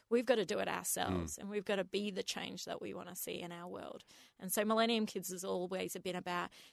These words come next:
Speaker 1: he-, helping kids develop their own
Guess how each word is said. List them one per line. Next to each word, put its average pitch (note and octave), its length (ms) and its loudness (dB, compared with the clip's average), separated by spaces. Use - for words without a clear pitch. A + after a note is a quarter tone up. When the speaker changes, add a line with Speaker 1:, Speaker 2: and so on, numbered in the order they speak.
Speaker 1:
he-, B3 340 4
helping C#4+ 460 4
kids A3 520 0
develop G3 380 2
their G3 240 0
own F#3 420 0